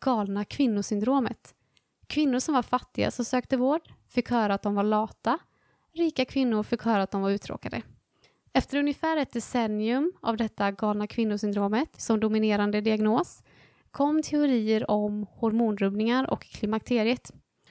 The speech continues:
Och det kommer vi ägna minst ett helt avsnitt om, så det tar vi längre fram. Men tyvärr är det fortfarande i allra högsta grad levande än idag att människor, kvinnor som män,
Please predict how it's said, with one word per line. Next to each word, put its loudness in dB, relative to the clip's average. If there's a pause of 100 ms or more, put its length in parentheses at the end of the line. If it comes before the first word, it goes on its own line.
Och -20
det 0
kommer 0
vi 0
ägna 0
minst 0
ett -8
helt -2
avsnitt -2
om, 0
så -6
det 0
tar 2
vi 4
längre 0
fram. -2 (800)
Men 2 (260)
tyvärr 2
är 6
det 0
fortfarande 0
i -6
allra 2
högsta -2
grad 0
levande 2
än 0
idag 0 (340)
att -2
människor, 0 (280)
kvinnor 0
som 2
män, 0